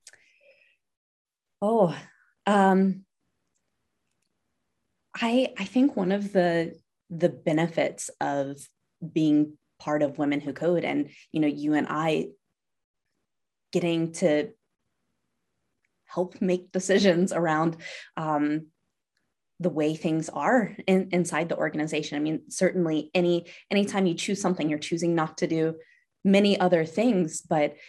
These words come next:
we've also had the opportunity and have the opportunity at this company to really support, um, other aspects of our lives in the organization. And, um, you know, we've had,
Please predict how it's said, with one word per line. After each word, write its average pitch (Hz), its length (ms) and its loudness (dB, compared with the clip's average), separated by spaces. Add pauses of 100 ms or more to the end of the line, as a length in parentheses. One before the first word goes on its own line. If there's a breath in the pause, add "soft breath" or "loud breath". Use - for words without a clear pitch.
(280 soft breath)
we've 196 180 0
also 196 280 -2
had 202 340 -2 (140)
the - 80 -4
opportunity 185 680 -2
and 170 120 -6
have 160 200 -8
the - 80 -8
opportunity 156 640 -4
at - 120 -8
this - 140 -10
company 147 440 -4
to - 140 -12
really 151 240 -6
support, 143 500 -4 (320 soft breath)
um, 139 400 -4
other 160 220 0
aspects - 720 -6 (240)
of 151 200 0
our 143 160 -2
lives 143 480 -6
in 151 160 -6
the 143 80 -6
organization. 147 960 -8
And, 139 320 -8 (500 soft breath)
um, 143 480 -6
you 151 80 -10
know, 143 80 -8
we've 143 220 -10
had, 147 480 -4